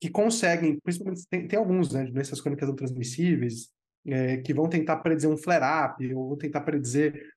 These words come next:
uma crise de ansiedade, et cetera, com essa tese de small data. Então, ela coleta variáveis de atividade física, qualidade do sono, né? E se a pessoa vai botando mais informação no aplicativo, como o que ela tá comendo, como ela tá sentindo,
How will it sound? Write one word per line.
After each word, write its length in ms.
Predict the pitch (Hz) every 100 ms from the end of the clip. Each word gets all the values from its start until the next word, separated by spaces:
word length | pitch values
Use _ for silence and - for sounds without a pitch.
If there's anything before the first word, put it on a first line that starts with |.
| _
uma 180 | 156 156
crise 420 | - 175 180 147
de 140 | 135
ansiedade, 680 | 139 139 139 123 151 156 131
et 100 | 131
cetera, 580 | 131 175 196 190 131 -
com 200 | - 190
essa 240 | 226 233 226
tese 680 | 214 190 202 202 214 214 202
de 180 | 175 196
small 200 | 196 220
data. 380 | 190 165 165 139
Então, 340 | 131 175 175 - _ _ _ _
ela 160 | 202 190
coleta 560 | 220 202 135 123 120 120 _ _ _ _
variáveis 380 | 156 160 151 147
de 60 |
atividade 420 | 147 131 127 151
física, 500 | 202 - 185 165 -
qualidade 400 | - 131 123 123
do 80 | 156
sono, 800 | 185 - 185 160 143 135 127 - - 147
né? 280 | 147 143
E 80 | 131
se 120 | 120
a 40 | 156
pessoa 260 | 147 -
vai 100 | 156
botando 260 | 151 147 151
mais 260 | 143 165 202
informação 500 | 175 170 151 - 147
no 60 |
aplicativo, 640 | 143 139 135 127 - 208
como 300 | 139 143 135
o 40 | 117
que 120 | 131
ela 100 | 127
tá 120 | 131
comendo, 720 | 127 208 180 156 147 139 127 131 - _
como 200 | 160 151
ela 100 | 143
tá 140 | 139
sentindo, 800 | - 214 202 180 165 151 139 127